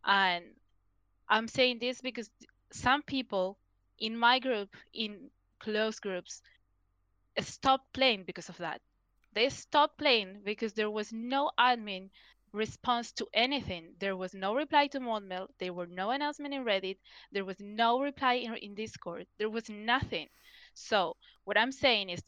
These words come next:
people need communication. You need to tell people, like, even if you didn't find a solution, it doesn't matter. Just say,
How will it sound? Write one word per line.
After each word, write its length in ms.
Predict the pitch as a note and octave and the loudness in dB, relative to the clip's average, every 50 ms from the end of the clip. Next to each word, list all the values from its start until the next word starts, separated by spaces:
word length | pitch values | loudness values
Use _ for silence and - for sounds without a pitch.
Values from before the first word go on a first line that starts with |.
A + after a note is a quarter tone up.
| _ _ | _ _
people 420 | - - D4 D#4 - C#4+ B3+ A#3 A#3 | -2 -2 -2 0 2 2 2 2 2
need 240 | A3+ A#3 A3+ A3+ | -2 -6 -6 -8
communication. 800 | - - G#3+ G#3 G3 F#3+ F#3 - C#4+ E4+ F4+ - - - F#3 F3+ - - _ _ _ | -8 -10 -10 -8 -8 -8 -6 0 0 0 0 0 -2 -8 -10 -12 -16 -20 _ _ _
You 180 | - G#3+ B3 C4 | -8 -6 -4 -2
need 200 | C4+ D4 C#4+ - | -2 -4 -4 -6
to 120 | - C4 - _ _ _ | -12 -16 -18 _ _ _
tell 160 | C#4 C#4 C#4 | 2 2 2
people, 360 | - C#4 C4+ C4 - G#3+ G3 A3+ | 2 -2 -4 -2 -2 -2 2 4
like, 220 | A3+ A#3+ A3 - - - | 4 4 4 0 -2 0
even 220 | D4 F4 G#4 A#4+ - | 0 2 2 0 -2
if 200 | G#4 B3+ G#3+ G3+ | -4 -6 -4 -4
you 80 | A3 G#3 | -6 -6
didn't 380 | - - - B3+ B3+ B3+ B3 - | -6 -6 -6 -4 -4 -4 -4 -2
find 240 | - A3 A3 A3 A3 | 0 0 0 0 -4
a 60 | G#3+ | -8
solution, 340 | - - G3+ B3 C4 - D4+ - _ | -8 -8 -6 -6 -6 -6 -8 -12 _
it 80 | C#4 | -12
doesn't 260 | - F#4+ - - G#4+ F#4 | -12 -8 -6 -6 -2 0
matter. 240 | F4 F#4 E4 G3+ G3 | 2 2 2 2 0
Just 240 | - C#4 C#4+ - | -2 -8 -8 0
say, 180 | - C#4 B3+ A3+ | 2 2 2 2